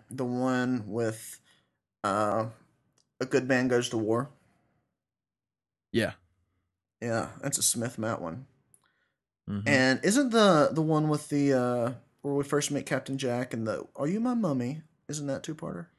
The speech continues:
Speaker 2: Yes, I believe it is. The second one, the first one's like, uh,
Speaker 1: The Empty Child.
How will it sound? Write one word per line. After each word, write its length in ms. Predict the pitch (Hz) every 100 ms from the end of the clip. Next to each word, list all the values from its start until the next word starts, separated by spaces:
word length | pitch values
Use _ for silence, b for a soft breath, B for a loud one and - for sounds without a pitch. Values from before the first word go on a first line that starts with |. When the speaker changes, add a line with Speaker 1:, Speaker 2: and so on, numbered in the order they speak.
| _ _ _ _ -
Speaker 2:
Yes, 260 | 117 107
I 40 | 104
believe 240 | 101 98
it 60 | 95
is. 200 | 90 95
The 80 | -
second 280 | - 104 101
one, 220 | 95 82
the 100 | 104
first 300 | - 113 -
one's 320 | 101 92 95
like, 340 | 95 76 - -
uh, 340 | 64 67 - - _
Speaker 1:
The 240 | - 113 101
Empty 220 | 139 -
Child. 400 | - 104 90